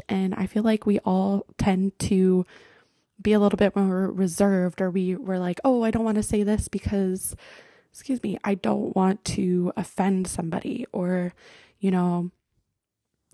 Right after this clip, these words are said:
"I don't wanna say this because maybe, like, the rest of the group doesn't agree with me." We weren't put on this earth to be like everybody else. That's the beauty of being an individual. That's the beauty of being human. Like, we were put on this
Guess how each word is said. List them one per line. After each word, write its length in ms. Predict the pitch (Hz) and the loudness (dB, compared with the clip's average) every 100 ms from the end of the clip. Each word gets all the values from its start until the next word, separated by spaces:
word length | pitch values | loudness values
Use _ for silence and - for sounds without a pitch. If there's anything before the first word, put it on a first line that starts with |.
| - | 4
"I 60 | 226 | 6
don't 100 | 220 | 8
wanna 180 | 214 202 | 8 6
say 160 | - | 4
this 220 | 202 214 - | 4 4 2
because 460 | 196 196 190 - | -2 0 0 0
maybe, 380 | 185 185 190 190 | 0 4 4 4
like, 340 | 185 180 - - - _ | 2 -2 -4 -20 -20 _
the 80 | 190 | 2
rest 260 | 196 - 202 | 2 2 0
of 80 | |
the 100 | 196 | -2
group 340 | 180 220 226 208 | 2 6 6 6
doesn't 320 | 190 180 185 | 0 0 -2
agree 260 | 190 247 233 | 0 4 4
with 220 | 185 - | 2 -2
me." 300 | 202 233 - - - - - - _ | -8 -8 -12 -18 -20 -20 -20 -20 _
We 180 | 226 311 | 6 6
weren't 380 | 349 339 - - | 6 4 0 4
put 140 | 233 | 6
on 180 | 226 220 | 6 6
this 220 | 208 - - | 4 2 2
earth 240 | 202 - | 2 2
to 120 | - | -2
be 220 | - 190 | 2 4
like 200 | 202 190 | 4 4
everybody 480 | - 190 185 - 190 - | 2 2 2 0 -2 0
else. 360 | 202 208 185 | 4 6 4
That's 260 | - 190 - | 2 0 2
the 100 | 196 | 0
beauty 540 | 175 190 196 190 180 | 2 4 6 6 2
of 580 | - 190 185 180 170 - - - | 4 4 4 4 0 -6 -16 2
being 240 | 196 185 | 4 4
an 80 | 185 | 2
individual. 800 | - 190 185 190 175 208 - - | 2 2 4 4 4 2 2 2
That's 260 | 185 180 | 0 -2
the 140 | - 180 | -4 -2
beauty 340 | 190 190 185 | 4 4 6
of 140 | 190 185 | 4 4
being 240 | 190 175 | 2 2
human. 580 | 175 190 185 196 - 202 - - - _ - | 0 2 2 2 0 -4 -8 -20 -20 _ -2
Like, 200 | 196 - | 0 2
we 80 | |
were 120 | 202 226 | 2 4
put 160 | 214 | 4
on 160 | 196 190 | 2 2
this 180 | 190 | 0